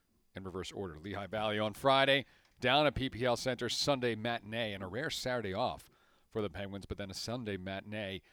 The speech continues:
at Mohegan Sun Arena, Casey Plaza. Let's talk about the Phantoms first, not only because chronologically they're the first opponent this weekend, but also they're going through some injury and call-up issues themselves.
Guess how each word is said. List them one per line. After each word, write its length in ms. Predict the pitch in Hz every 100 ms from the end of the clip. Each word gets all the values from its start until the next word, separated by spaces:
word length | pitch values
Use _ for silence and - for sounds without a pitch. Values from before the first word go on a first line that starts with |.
| _ _ -
at 200 | 107 110
Mohegan 360 | 113 101 113 101
Sun 180 | 120
Arena, 260 | 101 95 87
Casey 300 | - 107 - -
Plaza. 420 | 104 104 95 76 - _ _ _ _ _ _
Let's 200 | 131 151
talk 160 | 156 143
about 160 | 113
the 80 | 107
Phantoms 360 | - 127 107 -
first, 380 | 180 180 - - - - -
not 120 | 104
only 160 | 110 104
because 360 | - 117 98
chronologically 720 | - 113 95 92 120 - 101 98
they're 200 | 95 85
the 160 | 85 76
first 240 | 123 104 -
opponent 300 | 98 98 92
this 180 | 92
weekend, 540 | 104 127 - 95 90 82
but 240 | - - - _ _ -
also 400 | 135 180 - 117
they're 220 | 95 139
going 280 | 151 127 110
through 440 | - 117 110 107 - _ _ _ _ -
some 400 | - 135 117 117
injury 640 | 127 120 98 117 110 107 104 _ _ _ -
and 200 | 110 -
call-up 320 | 123 120 -
issues 260 | 110 113 -
themselves. 800 | 92 - 101 76 - - -